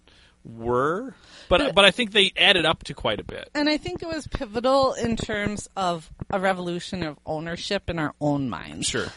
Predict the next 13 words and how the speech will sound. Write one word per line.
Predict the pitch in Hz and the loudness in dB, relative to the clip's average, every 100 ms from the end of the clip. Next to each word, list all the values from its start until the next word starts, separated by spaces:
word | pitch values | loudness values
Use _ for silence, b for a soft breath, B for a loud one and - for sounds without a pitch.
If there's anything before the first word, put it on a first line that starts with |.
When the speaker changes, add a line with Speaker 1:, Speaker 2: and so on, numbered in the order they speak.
| - | -4
Speaker 2:
If | 202 | -2
it | 226 | 0
was | 220 | -2
the | 202 | -2
moment | 214 208 226 | -2 -2 -2
in | 226 220 | -4 -4
time | - 180 | -4 -4
where | 180 170 | -4 -6
we | 170 | -6
were | 170 175 | -8 -6
sort | - 175 | -4 -4
of | 165 - | -4 -6
committing | - 165 165 160 165 165 | -8 -2 0 0 0 -2